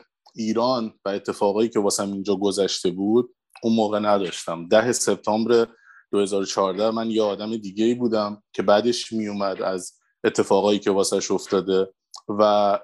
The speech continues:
حس می‌کرد که شاید یه چیزی، اه، بهش بدهکار بودن و ندادن، یعنی به اندازهٔ تلاش‌هایی که کرده دستاورد نداشته و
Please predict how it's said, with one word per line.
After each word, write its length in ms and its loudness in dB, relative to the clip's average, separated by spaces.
حس 340 -2
می‌کرد 500 -2
که 480 0
شاید 520 -4
یه 100 -4
چیزی، 520 -4
اه، 600 0
بهش 480 0
بدهکار 800 0
بودن 380 -4
و 120 -4
ندادن، 640 -4
یعنی 240 0
به 320 2
اندازهٔ 640 2
تلاش‌هایی 880 -2
که 140 -8
کرده 680 0
دستاورد 760 -2
نداشته 760 -8
و 440 4